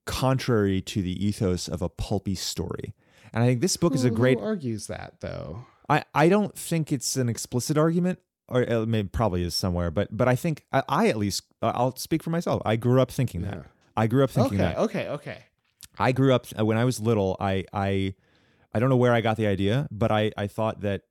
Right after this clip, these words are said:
Speaker 1: like, th-, that, like, there's a kind of story, which I like, by the way. Uh, like, this is me then.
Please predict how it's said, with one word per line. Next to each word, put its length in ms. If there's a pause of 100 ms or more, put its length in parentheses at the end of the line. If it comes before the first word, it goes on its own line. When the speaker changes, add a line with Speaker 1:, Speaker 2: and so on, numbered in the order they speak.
(160)
Speaker 1:
like, 300 (360)
th-, 300
that, 220
like, 260
there's 400
a 180
kind 300
of 80
story, 560
which 240
I 80
like, 340
by 140
the 80
way. 320 (460)
Uh, 140
like, 220
this 280
is 140
me 160
then. 340